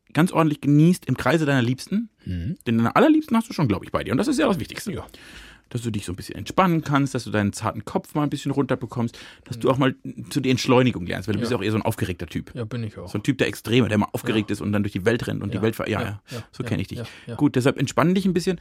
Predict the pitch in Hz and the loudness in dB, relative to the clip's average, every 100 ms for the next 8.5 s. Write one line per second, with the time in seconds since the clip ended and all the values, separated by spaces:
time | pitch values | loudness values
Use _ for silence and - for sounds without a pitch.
0 | - 104 - 147 156 180 160 160 143 131 | -8 -10 0 4 4 4 4 4 6 4
1 | 131 170 117 117 117 113 135 147 165 160 | 4 0 2 6 8 8 8 6 4 4
2 | 208 185 147 120 101 107 107 104 156 - | 4 4 4 4 4 4 4 4 2 2
3 | 151 147 151 143 123 101 147 135 101 98 | 2 4 2 2 2 4 6 4 2 0
4 | 104 - _ _ 117 101 - _ _ _ | -2 -6 _ _ -12 -12 -14 _ _ _
5 | _ _ 113 107 - 131 131 104 156 202 | _ _ -6 -6 2 2 4 2 2 2
6 | 220 _ _ _ - 147 - 170 185 - | 0 _ _ _ -6 -6 -2 2 2 0
7 | _ _ _ - 123 156 165 156 - 165 | _ _ _ -6 2 4 4 2 2 2
8 | 156 151 147 139 - | 4 2 0 -4 -10